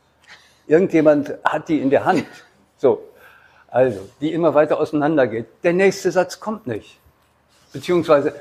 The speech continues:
„Ja, wir haben das im Auge“ oder so, diese, diese Phrasen. Wieso wundern sich die, wundern sich die Parteien oder diese Art von Politik wundert sich, dass sie nicht mehr geliebt werden?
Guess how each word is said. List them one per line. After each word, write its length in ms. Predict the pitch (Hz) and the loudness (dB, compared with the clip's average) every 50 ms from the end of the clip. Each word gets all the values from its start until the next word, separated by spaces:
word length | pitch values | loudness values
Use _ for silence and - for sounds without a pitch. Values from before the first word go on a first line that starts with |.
| - _ - | -18 _ -4
„Ja, 180 | - 143 143 | -2 0 2
wir 140 | 139 156 131 | 2 2 0
haben 160 | 165 180 165 | 0 0 0
das 160 | 151 143 - | 0 0 0
im 100 | 151 131 | -2 -4
Auge“ 340 | 120 131 147 175 160 120 117 | -2 0 0 0 0 0 -2
oder 220 | 101 117 110 120 113 | -2 0 2 2 2
so, 140 | 110 120 | 2 0
diese, 260 | 110 117 127 120 139 131 | -2 0 2 2 2 2
diese 340 | 139 - - 135 127 131 | 2 0 -4 -2 0 0
Phrasen. 520 | 127 - - 131 131 139 139 120 - 90 - - _ - - - - - - - - - _ - | -2 -2 -4 -4 -2 -2 -2 -2 -4 -10 -18 -18 _ -20 -20 -20 -20 -20 -20 -20 -20 -20 _ -10
Wieso 500 | 135 139 156 160 135 165 175 180 160 151 | -8 -6 -6 -4 -2 0 0 0 0 0
wundern 300 | 165 180 180 170 165 156 | -2 -2 0 0 -2 -2
sich 180 | 170 160 - | -6 -10 -12
die, 160 | - - - - - 131 127 | -12 -16 -16 -16 -18 -10 -2
wundern 360 | 139 151 160 170 170 160 143 | 0 2 4 4 4 2 2
sich 280 | 156 160 151 - - - - - - - - | 0 -2 -2 -6 -14 -20 -20 -20 -20 -8 -4
die 80 | - 139 | -2 -2
Parteien 600 | - - 127 123 - - 123 127 151 180 175 151 | 0 0 -2 -2 -2 -2 -4 -2 -2 -2 -2 0
oder 180 | 139 135 127 123 | 0 0 0 0
diese 320 | 123 156 160 165 - - | -2 -2 -4 -2 0 2
Art 200 | 131 143 147 - | 2 0 0 -2
von 180 | - 147 135 - | -6 -8 -8 -4
Politik 440 | - 135 127 131 135 - 170 147 - | -4 -4 -4 -4 -4 -6 -8 -10 -8
wundert 420 | 120 117 131 151 170 165 165 160 160 | -4 0 0 2 2 2 0 -2 -2
sich, 220 | - 160 156 - - _ _ _ _ _ _ _ _ _ _ _ _ _ _ _ _ _ _ | -2 -4 -4 -6 -8 _ _ _ _ _ _ _ _ _ _ _ _ _ _ _ _ _ _
dass 200 | - 160 151 151 | -2 -2 0 2
sie 80 | 180 160 | 2 0
nicht 300 | 147 160 156 160 - - | 2 0 -2 -4 -6 -2
mehr 180 | 165 160 156 | 0 2 2
geliebt 420 | 143 147 151 170 214 220 - - - | 2 2 0 0 -2 -6 -8 -8 -6
werden? 360 | 107 95 87 98 104 98 98 | -6 -6 -6 -6 -10 -14 -16